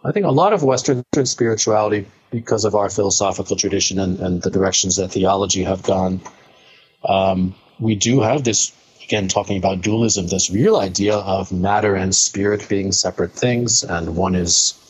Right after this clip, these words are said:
not so pure, it's to be negated, one is to be sought, it's pure. That, that is, um, a kind of theory which doesn't hold in the whole s-, stream of spirituality of which Buddhism is a part.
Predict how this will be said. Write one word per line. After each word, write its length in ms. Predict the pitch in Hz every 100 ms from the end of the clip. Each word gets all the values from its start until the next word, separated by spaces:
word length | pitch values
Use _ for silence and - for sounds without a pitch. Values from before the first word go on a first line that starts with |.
| -
not 220 | 90 -
so 200 | - 92
pure, 520 | - - 98 92 92 - -
it's 180 | 87 -
to 80 | 92
be 120 | 92
negated, 580 | 82 90 92 95 92 87 - - -
one 180 | 85 90
is 140 | 87
to 100 | -
be 100 | 85
sought, 540 | 82 - 95 92 90 92
it's 220 | 87 -
pure. 480 | - 104 95 90 87 - - - - - - - - -
That, 220 | 127 139 - - -
that 160 | 135
is, 220 | 165 139
um, 400 | 139 135 120 117 - - _ _ _ _
a 60 | 135
kind 340 | - - 127
of 100 | 113
theory 640 | - - - 123 123 120 113
which 220 | 107 -
doesn't 300 | 101 98 95
hold 600 | - 104 175 160 87 - _
in 220 | - 107 104
the 120 | 98
whole 360 | - - 117
s-, 280 | 117 - -
stream 480 | - - 101 117 113
of 140 | 104
spirituality 640 | - - 101 98 98 98 98
of 100 | 95
which 220 | 101 -
Buddhism 400 | 95 113 113 85
is 140 | 85
a 40 | 82
part. 300 | - 80